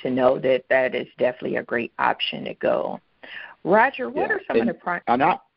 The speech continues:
Speaker 2: I might just add this. When, when you're, if you're gonna be in a serious job search, and I, I know we have a list of questions to go through, and I, I know that this will come up, but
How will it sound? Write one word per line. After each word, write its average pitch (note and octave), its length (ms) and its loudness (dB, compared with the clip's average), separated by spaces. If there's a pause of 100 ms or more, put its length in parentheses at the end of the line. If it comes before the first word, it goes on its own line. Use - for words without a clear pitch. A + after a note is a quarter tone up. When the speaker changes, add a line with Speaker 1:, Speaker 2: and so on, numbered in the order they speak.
(100)
Speaker 2:
I B2 100 4
might F3+ 320 2
just E3 240 -2
add A#2+ 320 0
this. F#2+ 320 0 (920)
When, C3+ 280 -2
when C#3 320 -2
you're, B2 340 4 (680)
if A#2+ 140 -10
you're A#2+ 100 -6
gonna D3 220 -4
be D#3+ 200 -4
in C#3 100 -2
a A2 80 -4 (120)
serious C3 480 0
job A2+ 240 2 (120)
search, G2 240 -2
and G2 200 -4
I, G#2 220 0
I G#2+ 100 0
know A2+ 160 0
we A#2+ 220 2
have A2 180 0
a G2+ 60 2
list G#2 340 -2
of F2+ 140 -10
questions G2+ 560 -6
to F#2 80 -6
go G#2 240 4
through, F2+ 420 0 (440)
and G#2 120 2
I, G2+ 220 4
I G#2 140 0
know A#2 220 4
that A2 200 -2
this A2+ 140 0 (100)
will G2+ 120 -2
come G#2 260 -2
up, G2 260 0
but G2+ 340 2